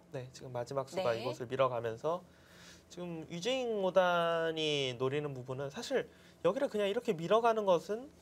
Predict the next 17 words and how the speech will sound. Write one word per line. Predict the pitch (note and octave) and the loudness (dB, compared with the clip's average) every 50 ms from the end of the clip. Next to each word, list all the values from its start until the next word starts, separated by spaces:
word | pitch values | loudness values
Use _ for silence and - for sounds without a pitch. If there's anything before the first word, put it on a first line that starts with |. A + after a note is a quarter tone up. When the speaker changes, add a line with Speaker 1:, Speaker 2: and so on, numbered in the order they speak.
| - - - - - - - - | -20 -20 -20 -20 -20 -20 -20 -14
Speaker 1:
중앙만 | - - G#3 A3+ C4+ D4 C#4+ C#4 C4+ C4+ C4 B3+ B3+ B3 A3 E3+ | -8 -2 2 4 4 4 4 2 -2 -2 -2 2 4 4 4 4
놓고 | D#3 D3+ - F3 | 2 0 0 -2
보면 | E3+ E3 D#3+ D#3+ D3+ C#3+ | -2 0 2 2 2 2
오히려 | C3 B2+ C3+ C#3 C#3 C3 B2 A#2+ | 0 0 0 2 4 4 4 4
손해예요. | - - A#3 A#3 G#3+ F3 C3+ A2+ A2 G#2+ G#2+ C3+ - - - - | 2 0 0 0 2 0 0 0 -2 -4 -6 -10 -16 -20 -14 -10
이적수라고, | C#3 - F3 E3+ C4+ C4+ D4 D#4 D#4+ D4+ | -2 0 0 0 2 2 4 4 4 4
Speaker 2:
도와주는 | C#4+ D4 C#4 C4 B3+ A#3 | 2 2 0 2 2 0
것 | A#3 A3 | 0 0
같은데요. | G#3 F#3+ F#3+ - A3+ A3 G3+ G3 E3+ D#3+ F3 | -2 -4 -4 -4 -6 -4 -2 -4 -4 -2 -2
Speaker 1:
네, | E3+ C#3 B2+ B2+ | -2 -2 -2 -4
이적수라고 | C3 D#3+ D#3+ D#3 - - D#3+ D#3 D3 C#3+ | -2 -2 -2 -2 0 2 2 2 2 2
봐야 | - D3 C3+ | 2 2 4
Speaker 2:
네. | C3 A2+ C3+ | 4 4 2
Speaker 1:
되는데 | G#2 F#2+ E3 D3 D3+ C#3+ C3 - - - - - - - | 2 0 0 0 0 0 0 -4 -12 -20 -20 -20 -20 -14
지금 | - - F3+ F3+ D#3 | -10 -6 -6 -4 -2
노리는 | C3 C3 D3 F3 A#3+ B3 A#3 F3+ D3+ | 0 0 0 2 2 2 2 0 2
게 | B2+ B2 B2+ D3+ D3 A#2 G#2 | 0 0 2 2 0 -2 -4